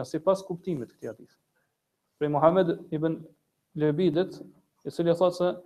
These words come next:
kharaja Nebiu sallallahu alaihi wasallam faqal, një ditë doli pejgamberi te ne dhe tha: "Ya ayuhan nas, iyyakum wa shirk as-sara'ir." "O ju njerëz,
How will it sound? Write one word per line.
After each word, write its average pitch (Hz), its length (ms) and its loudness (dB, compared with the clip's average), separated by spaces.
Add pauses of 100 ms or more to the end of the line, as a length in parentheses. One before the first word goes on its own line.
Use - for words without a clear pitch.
(720)
kharaja 180 320 8
Nebiu 165 320 0
sallallahu 160 320 0
alaihi 175 80 -6
wasallam 180 160 -6
faqal, 156 320 2
një 180 160 -2
ditë 180 160 2
doli 180 240 4
pejgamberi 156 400 -4
te 156 80 -2
ne 185 240 0
dhe 160 160 -2
tha: 160 140 2 (1120)
"Ya 165 180 4
ayuhan 180 340 2
nas, - 460 2 (180)
iyyakum 170 580 4
wa 156 100 0
shirk 175 280 -4
as-sara'ir." 143 640 -2 (1000)
"O 170 100 0
ju 185 120 0
njerëz, 175 440 -4